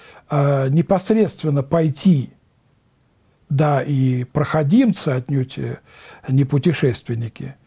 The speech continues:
Если получение желаемого возможно при посредстве третьих лиц, то ходатайство тем более может совершаться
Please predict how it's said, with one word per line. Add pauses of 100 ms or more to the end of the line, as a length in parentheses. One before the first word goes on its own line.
(400)
Если (840)
получение
желаемого (120)
возможно
при
посредстве
третьих
лиц, (920)
то
ходатайство (380)
тем
более (260)
может (200)
совершаться